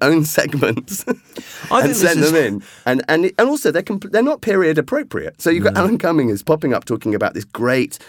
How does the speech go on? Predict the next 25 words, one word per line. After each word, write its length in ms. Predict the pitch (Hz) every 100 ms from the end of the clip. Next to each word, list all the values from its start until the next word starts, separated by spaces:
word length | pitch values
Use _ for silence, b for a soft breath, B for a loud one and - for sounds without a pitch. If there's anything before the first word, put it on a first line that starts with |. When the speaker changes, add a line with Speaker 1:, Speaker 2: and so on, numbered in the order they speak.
| B -
Speaker 1:
seventies 640 | - 143 151 143 135 120
movie 340 | 120 117 110 101
that 80 | 87
was 140 | 117
made 300 | 123 127 -
at 120 | 92 92
that, 160 | 123 - -
that 180 | 127 - - -
brilliant 480 | 151 165 156 151
sweet 340 | - 135 123 -
spot, 320 | - 82 -
that 160 | - -
kind 140 | 117
of, 40 | 110
e-, 160 | 127 -
you 120 | 139
know, 220 | 117 92 90 B B -
Raging 340 | 131 127 127
Bull, 220 | 120 117 -
Easy 280 | 120 117 120
Riders, 400 | 110 101 101 101
the 140 | 104 -
end 240 | 139 131
of, 160 | 123 117
uh, 340 | 113 104 98